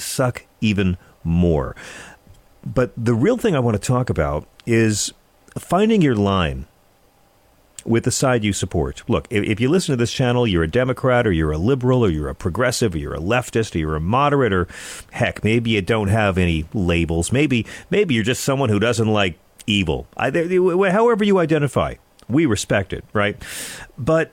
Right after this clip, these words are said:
no matter how much you support a politician, unless you are in a cult, at some point, you'll find a line. You'll say, "Ah, I can't go with you there." And this is true of every relationship, unless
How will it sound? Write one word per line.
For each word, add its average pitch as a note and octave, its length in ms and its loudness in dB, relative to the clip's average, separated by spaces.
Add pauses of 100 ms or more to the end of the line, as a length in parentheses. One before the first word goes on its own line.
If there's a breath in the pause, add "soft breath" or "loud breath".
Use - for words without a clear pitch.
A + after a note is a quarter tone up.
no E3 140 0
matter F3 220 2
how F#3+ 160 2
much F#3 260 0
you D#3+ 80 0
support D3+ 400 0
a D3 60 -2
politician, C3 800 0
unless B2 480 0
you C#3+ 140 2
are B2+ 160 4
in G2 80 2
a D#2+ 80 0
cult, - 640 -2 (760)
at C#3+ 140 -2
some G3+ 340 0
point, G#3 480 2 (340)
you'll A3 260 2
find C#3 380 0
a F3 40 2
line. F3+ 680 0 (100)
You'll F3 200 2
say, F3 260 2
"Ah, F3 760 4
I B2+ 80 2
can't C#3+ 220 0
go C3+ 120 2
with A#2+ 180 4
you G#2 100 4
there." D#2+ 260 0 (1000)
And G#3+ 100 0
this A#3 120 -2
is F3+ 100 0
true F3+ 140 2
of E3+ 80 0
every E3 180 2
relationship, E2 720 -4
unless F2+ 560 0